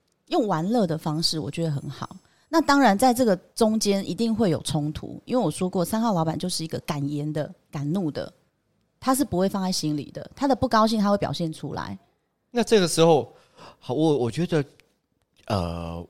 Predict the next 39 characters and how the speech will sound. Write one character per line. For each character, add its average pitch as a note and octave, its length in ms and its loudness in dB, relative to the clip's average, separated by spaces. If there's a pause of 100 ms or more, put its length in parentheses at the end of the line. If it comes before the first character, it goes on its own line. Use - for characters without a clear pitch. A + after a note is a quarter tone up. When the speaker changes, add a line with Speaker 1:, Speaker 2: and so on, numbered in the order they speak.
Speaker 2:
待 E3 160 2
在 E3 160 4
三 D#3 260 2
号 D#3+ 240 2
老 G2+ 160 6
板 G2+ 240 -2
旁 E2 240 -8
边 G2 240 -6
有 F2 160 -4
一 G#2 60 -2
句 C3 200 -6
成 - 320 -10
语 G#2+ 220 -4
叫 F#2+ 160 -2
做 F#2+ 160 -4 (160)
“伴 A#2+ 420 0
君 A2+ 380 -4
如 F#2 300 -2
伴 A2 340 0
虎”。 - 240 -10 (680)
<laughs> - 920 -12
他 F#3+ 140 0
今 F#3+ 160 2
天 G3+ 100 6
高 F3+ 260 8
兴， F3+ 220 2
他 C#3+ 180 2
会 D#3 120 6
带 D#3 200 2
你 G2+ 140 -2
去 A2+ 140 -2
蹦 G#2 300 2
迪； F#2+ 220 -4
他 G#2 140 -2
今 D3+ 160 4
天 D#3 100 8
不 D3+ 120 4
高 C3 160 6
兴， B2 120 -2